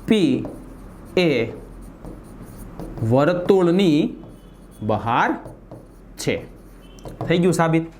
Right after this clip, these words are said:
બિંદુ પી ક્યાં છે? વર્તુળની બહાર સાબિત કરી દીધું. શું લખ્યું આપણે? જો, માત્ર ને માત્ર આપણે એવું લખ્યું છે કે જો બિંદુ પી એ વર્તુળની અંદર હોય તો,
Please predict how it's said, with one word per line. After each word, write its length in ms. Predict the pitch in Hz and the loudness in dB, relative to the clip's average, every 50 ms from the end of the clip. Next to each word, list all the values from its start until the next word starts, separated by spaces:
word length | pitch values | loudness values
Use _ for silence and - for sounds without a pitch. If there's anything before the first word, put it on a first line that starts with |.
| - - - - - - | -20 -20 -20 -20 -12 -4
બિંદુ 260 | 135 156 165 170 165 | 0 0 2 2 2
પી 200 | 160 165 180 180 | 2 2 2 2
ક્યાં 220 | 160 190 190 185 170 | 4 4 2 2 2
છે? 140 | - 151 | 0 -2
વર્તુળની 420 | 131 135 143 147 143 165 156 151 147 | -2 -2 -4 -2 -2 -2 -2 0 2
બહાર 240 | 139 156 160 156 147 | 2 2 2 2 2
સાબિત 300 | - 156 160 160 160 - | 0 0 0 0 -2 0
કરી 160 | 160 160 156 | 0 0 0
દીધું. 240 | 160 160 151 156 156 - - - - - - - - | 0 0 -2 -4 -8 -10 -16 -20 -20 -20 -20 -18 -4
શું 240 | - - 254 254 196 | 0 2 4 4 4
લખ્યું 300 | 170 165 165 - 139 131 | 4 2 2 2 0 2
આપણે? 160 | 123 135 139 | 2 0 0
જો, 220 | 135 147 123 101 - - - - - - - - - - - _ - - | 0 0 -2 -2 -4 -12 -20 -20 -20 -20 -20 -20 -20 -20 -20 _ -18 -12
માત્ર 500 | 117 127 139 147 135 - - - 202 208 | -4 -2 -2 -2 -2 -2 -2 0 0 2
ને 120 | 208 214 208 | 0 0 -2
માત્ર 480 | 190 147 131 127 123 123 - - 131 | -2 0 0 -2 -2 -4 -6 -6 -2
આપણે 400 | 135 147 160 165 139 123 - 131 | 0 2 4 4 2 2 0 -2
એવું 260 | 123 135 151 180 196 170 | -2 0 0 2 2 2
લખ્યું 320 | 143 135 135 - 127 123 | 0 -2 -2 -4 -6 -6
છે 480 | - - 151 139 123 117 123 147 170 190 | -2 0 0 2 2 2 2 2 2 0
કે 220 | 185 - 139 123 | -2 -4 -4 -4
જો 460 | 110 104 - 143 156 175 196 214 220 | -4 -2 0 2 4 4 4 4 2
બિંદુ 420 | 180 160 160 156 156 147 160 160 160 165 - | 2 0 -2 -4 -2 -2 -2 -2 -2 -2 -4
પી 400 | - 196 175 151 131 131 131 135 | -4 -2 -2 0 0 0 0 2
એ 40 | 156 | 2
વર્તુળની 680 | 156 143 131 143 180 180 180 - 196 196 190 208 208 | 0 0 0 0 -2 0 2 2 2 2 2 0 -2
અંદર 360 | 202 - 180 185 190 208 202 196 | 0 0 0 2 4 4 4 4
હોય 220 | 196 208 202 202 | 4 4 4 2
તો, 640 | 202 - - - _ _ 220 220 220 220 220 220 - | 2 -2 -10 -20 _ _ 2 2 2 0 -2 -6 -14